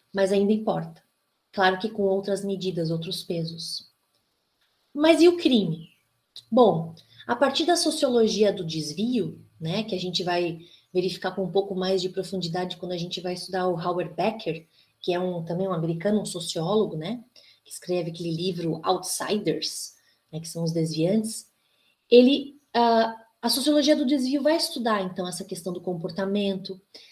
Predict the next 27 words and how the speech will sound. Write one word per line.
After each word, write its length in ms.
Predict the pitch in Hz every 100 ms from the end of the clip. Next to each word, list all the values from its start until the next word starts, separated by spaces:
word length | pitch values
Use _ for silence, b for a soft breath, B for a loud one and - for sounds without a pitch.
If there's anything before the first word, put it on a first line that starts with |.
| B
desse 260 | 208 214 220
ato 220 | 202 208
indesejado, 880 | 190 185 165 180 180 165 180 190 165
desses 300 | 165 - -
comportamentos 1000 | 196 170 196 202 185 180 254 240 202
indesejados 840 | 185 180 180 165 165 165 165 160 165
humanos, 800 | 165 180 202 190 185 - - - B B B B B -
e 60 |
que 160 | 302 330
alguns 420 | 302 254 330 370
desses 300 | 262 - -
comportamentos 1080 | - 240 220 220 214 202 190 269 302 - -
acabam 360 | 262 247 233 240
se 140 | 247
tornando 580 | 254 240 214 202 214 -
criminosos. 720 | - 240 269 240 175 165 165 B B B
Eu 80 | 208
gosto 160 | 220 247
de 40 |
usar 440 | 254 247 254 240 233
a 100 | 196
analogia, 680 | 208 202 190 180 220 254 185
a 20 |
metáfora 480 | 175 196 226 226 180
do 100 | 202
funil, 560 | - 233 226 254 226 - _ _ -
né? 300 | 165 247